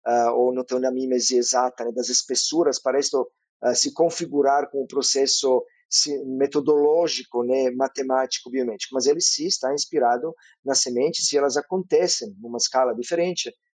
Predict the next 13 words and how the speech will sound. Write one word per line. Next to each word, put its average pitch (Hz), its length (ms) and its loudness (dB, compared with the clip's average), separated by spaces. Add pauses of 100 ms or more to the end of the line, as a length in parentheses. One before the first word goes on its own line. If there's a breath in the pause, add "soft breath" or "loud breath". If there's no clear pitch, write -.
(120)
numa, 120 400 0
num, 113 400 -6
nas 123 140 0
proporções 131 600 0
diferentes, 127 420 -4
mas 135 140 0
elas 139 200 2
acontecem 151 560 -2
tanto 214 300 -2
do 165 40 -4
ponto 165 180 -4
de 143 60 -2
vista 123 320 0